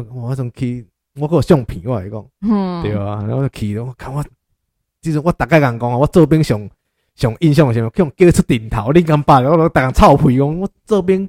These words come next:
Speaker 1: 叫人叫出顶头，你捌无？你拄啊三年一届的
Speaker 2: 嗯，嗯。
Speaker 1: 大绕境。
Speaker 2: 然后刚好被你遇到，
Speaker 1: 嘿，好，
Speaker 2: 刚好那一年被你遇到这样子。
Speaker 1: 嘿，我就上欢喜的不是咧出顶头。
Speaker 2: 嗯。
Speaker 1: 上欢喜是因为你去就是，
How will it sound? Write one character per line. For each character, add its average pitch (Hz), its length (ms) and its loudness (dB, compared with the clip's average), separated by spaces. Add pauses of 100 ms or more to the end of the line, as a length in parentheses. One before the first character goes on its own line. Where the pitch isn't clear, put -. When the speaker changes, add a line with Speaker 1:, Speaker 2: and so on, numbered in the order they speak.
Speaker 1:
叫 185 120 4
人 147 100 0
叫 180 100 4
出 175 140 0
顶 139 160 -2
头， 127 140 0
你 151 80 0
捌 113 280 -4
无？ - 100 -20 (300)
你 233 100 4
拄 165 80 2
啊 147 60 4
三 139 240 0
年 127 80 -6
一 120 40 -8
届 226 100 -12
的 113 420 -2 (340)
Speaker 2:
嗯， 190 300 0
嗯。 - 20 0
Speaker 1:
大 147 140 2
绕 135 80 0
境。 - 20 0
Speaker 2:
然 208 60 0
后 226 60 -2
刚 254 140 0
好 233 60 0
被 220 160 0
你 196 220 -2
遇 190 100 -6
到， 180 140 0
Speaker 1:
嘿， 165 60 2
好， 175 80 0
Speaker 2:
刚 240 120 2
好 240 100 4
那 226 160 -2
一 233 80 0
年 190 200 -2
被 190 160 0
你 135 60 -4
遇 175 160 -4
到 175 200 0
这 160 80 -4
样 151 160 -4
子。 127 60 -4
Speaker 1:
嘿， - 20 -2
我 139 60 0
就 117 280 -2 (880)
上 139 180 -2
欢 151 200 4
喜 180 80 2
的 131 60 2
不 113 60 -6
是 107 80 -6
咧 127 80 2
出 - 120 0
顶 95 200 -12
头。 - 100 -12 (140)
Speaker 2:
嗯。 196 360 4
Speaker 1:
上 135 140 -6
欢 180 100 -4
喜 160 100 -6
是 147 60 -8
因 139 120 -2
为 131 60 -6
你 202 240 -2 (220)
去 113 200 -2
就 110 100 -4
是， 110 120 -8